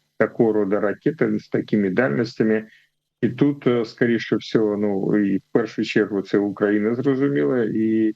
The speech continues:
країни, е, особливо східні Альянсу натівського. І, е, ну, і окреме питання, тиск, е, значить, на, е, керівництво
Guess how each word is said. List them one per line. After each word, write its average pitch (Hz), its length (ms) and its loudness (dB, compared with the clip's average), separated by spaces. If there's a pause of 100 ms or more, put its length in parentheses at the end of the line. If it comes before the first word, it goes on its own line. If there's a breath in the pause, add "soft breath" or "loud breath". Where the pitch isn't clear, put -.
країни, 107 580 0 (600)
е, 107 180 2
особливо 107 760 0
східні 107 720 0 (280)
Альянсу 107 640 -2
натівського. 147 840 0 (1160)
І, 117 500 4 (520 soft breath)
е, 113 360 2 (420)
ну, 156 240 2
і 127 60 2
окреме 127 500 0
питання, 131 760 -2 (140)
тиск, - 400 -2
е, 107 260 0 (100)
значить, 113 720 -4
на, 107 380 2
е, 107 380 -4 (100)
керівництво 120 600 0